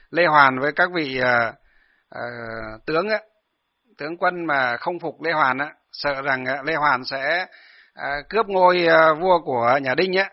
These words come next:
cho nên á, liền là đem quân đánh. Vì vậy mà bây giờ á, đang là lúc, à, à, Đại Việt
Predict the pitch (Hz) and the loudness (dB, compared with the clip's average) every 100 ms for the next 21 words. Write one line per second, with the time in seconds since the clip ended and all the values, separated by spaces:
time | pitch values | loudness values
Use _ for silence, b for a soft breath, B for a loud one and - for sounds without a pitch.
0 | _ - 156 165 165 160 147 123 117 113 | _ -8 -6 -4 -4 -4 -6 -10 -12 -12
1 | 110 110 117 147 139 151 143 165 143 131 | -14 -14 -8 -8 -4 -4 -4 -4 -6 -6
2 | 117 120 156 147 127 123 165 - - _ | -6 -2 0 2 4 2 0 -8 -20 _
3 | 147 156 143 120 156 - 156 147 - _ | 2 4 4 2 0 -4 -4 -4 -6 _
4 | _ - - _ 120 120 117 107 107 110 | _ -20 -20 _ -6 -4 -2 -2 -2 -6
5 | - _ - 139 123 139 | -12 _ -4 -2 0 -4